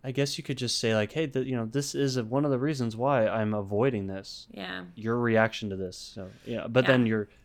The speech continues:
Speaker 1: people you're talking to are so unconscious or
Speaker 2: Yeah.
Speaker 1: not even connected to, like, the conversation. They wouldn't even be able to pick up on that and just be like, "You
Speaker 2: Yes.
Speaker 1: fucking bitch."
Speaker 2: And, like, there is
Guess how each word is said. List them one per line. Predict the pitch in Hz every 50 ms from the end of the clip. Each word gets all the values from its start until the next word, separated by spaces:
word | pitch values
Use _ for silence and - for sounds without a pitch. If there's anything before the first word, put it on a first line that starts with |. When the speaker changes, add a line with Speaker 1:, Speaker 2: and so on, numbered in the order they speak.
| _ _ _ _ _
Speaker 1:
people | - 156 135 127
you're | 117 113
talking | 110 120 113 113 113
to | 107 104
are | 101 95
so | - - - 120 110 107 104 104
unconscious | 95 107 110 110 104 - 107 107 107 104 - 104 98 - -
or | 98 98 95 95 - _ _ _ _ _ _ _ _
Speaker 2:
Yeah. | - 190 175 180 190 196 - - - _ _ _ _ _
Speaker 1:
not | 120 110 107 107 104
even | 104 101 98 98 98 95 - _ _ _
connected | - 107 104 101 - - 92 -
to, | 98
like, | 98 92 92 - -
the | - 101
conversation. | - - 110 101 98 95 - - 101 98 - 98
They | 101 101
wouldn't | 104 101 95
even | 92 90 92 - _ _ _ _ _ - - - -
be | 180 160
able | 135 110
to | -
pick | - - 139 120 -
up | 110 104 -
on | 101 98 98
that | 98 95 90 82 -
and | 110
just | 104 101 95 -
be | - 104
like, | 95 90 92 - _ _ - - - _ -
"You | 214 190
Speaker 2:
Yes. | 180 180 - - -
Speaker 1:
fucking | 110 107 - - 104 101 95 -
bitch." | - 98 104 107 - - - - - - _ _ _ - - - - - - _ -
Speaker 2:
And, | - 226 208 196 - - - - - _ - - _ _ - - - - -
like, | 233 240 226 -
there | - 247 277 294
is | 302 269 202 - -